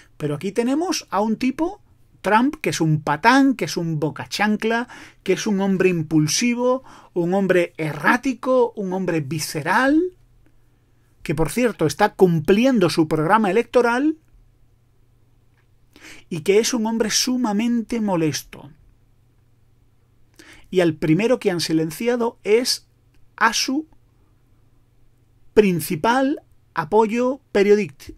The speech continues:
periodístico, y no era el portal Breitbart, sino Infowars. Y esto, en conclusión, ¿qué nos deja? Pues que sí, si Alex Jones tiene razón en algo,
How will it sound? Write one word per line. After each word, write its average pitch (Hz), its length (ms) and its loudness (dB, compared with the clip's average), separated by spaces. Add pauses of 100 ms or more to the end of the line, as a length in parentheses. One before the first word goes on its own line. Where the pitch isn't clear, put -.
periodístico, 170 680 0 (280)
y 190 140 0
no 208 100 0
era 247 100 6
el 247 120 0
portal 202 440 4
Breitbart, 139 840 0 (1200)
sino 165 340 2
Infowars. 156 880 -2 (1800)
Y 240 120 4
esto, 359 440 0 (360)
en 208 140 -4
conclusión, 202 600 0
¿qué 294 160 -2
nos 190 200 -2
deja? 151 540 0 (640)
Pues 95 200 0
que 202 160 0
sí, 294 500 4
si - 240 2
Alex 285 340 4
Jones 269 220 2
tiene 269 240 0
razón 214 380 0
en 165 180 0
algo, 180 320 2